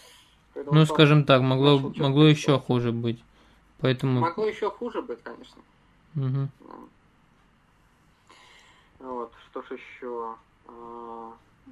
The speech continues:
Speaker 1: то, что у нас очень любят выстраивать, что на телевидении, что, в принципе, в Министерстве иностранных дел, образ внешнего врага, что у нас всегда пытаются вмешаться и так далее.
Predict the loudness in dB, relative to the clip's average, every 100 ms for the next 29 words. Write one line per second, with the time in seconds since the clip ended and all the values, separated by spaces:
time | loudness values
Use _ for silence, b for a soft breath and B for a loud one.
0 | -8 -8 -6 -12 -8 -10 -8 -10 -10 -12
1 | -14 -12 -10 -12 -12 -18 -18 -18 -14 -10
2 | -8 -8 -10 -12 -20 -14 -6 -6 -6 -10
3 | -14 -12 -10 -10 -12 -12 -14 -18 -8 -6
4 | -4 -6 -8 -12 -14 -12 -12 -18 _ -12
5 | -12 -12 -18 -18 -10 -10 -10 -12 -14 -14
6 | -12 -10 -8 -12 -12 -10 -8 -8 -10 B
7 | B B B B -10 -6 -6 -8 -12 -12
8 | -12 -10 -8 -6 -6 -8 -10 -10 -8 -8
9 | -10 -12 -16 -18 -14 -10 -8 -10 -12 -8
10 | -8 -10 -12 -12 -12 -10 -8 -8 -10 _
11 | -12 -12 -12 -14 -10 -10 -12